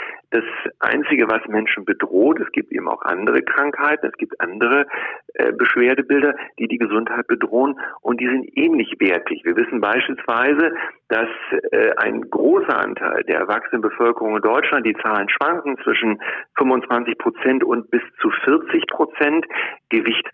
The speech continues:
zugenommen haben. In der Medizin ist nur wenig so sicher wie die Tatsache, dass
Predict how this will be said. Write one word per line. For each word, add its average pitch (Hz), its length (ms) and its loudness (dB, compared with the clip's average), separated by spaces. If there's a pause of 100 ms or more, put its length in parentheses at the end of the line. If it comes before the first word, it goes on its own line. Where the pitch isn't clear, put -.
zugenommen 143 460 0
haben. 147 400 0 (340)
In 123 120 0
der 127 80 2
Medizin 131 520 0
ist 160 160 0
nur 135 240 0
wenig 175 420 2
so 123 140 4
sicher 143 280 2
wie 123 80 0
die 117 100 -2
Tatsache, 131 580 0 (280)
dass 113 120 0